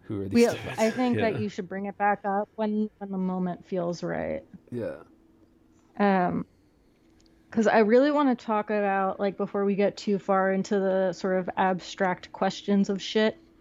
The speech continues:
Speaker 2: generally I wanna start <laughs> with, like, the thing that I feel like the, the whole essay kind of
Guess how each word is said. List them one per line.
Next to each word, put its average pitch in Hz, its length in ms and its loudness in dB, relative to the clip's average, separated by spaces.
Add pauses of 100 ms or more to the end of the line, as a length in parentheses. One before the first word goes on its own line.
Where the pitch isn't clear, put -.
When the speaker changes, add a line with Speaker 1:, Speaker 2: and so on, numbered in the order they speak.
(440)
Speaker 2:
generally 196 480 6
I 190 60 6
wanna 190 200 4
start 196 280 2
<laughs> - 1000 -14
with, 220 180 0
like, 220 280 2
the 220 120 2
thing 262 480 4
that 214 160 4
I 196 160 2
feel 190 240 -6
like 170 360 -6 (1900)
the, 208 140 -4 (640)
the 190 280 2 (260)
whole 190 640 2 (120)
essay 185 500 0
kind 175 320 -6
of 160 220 -12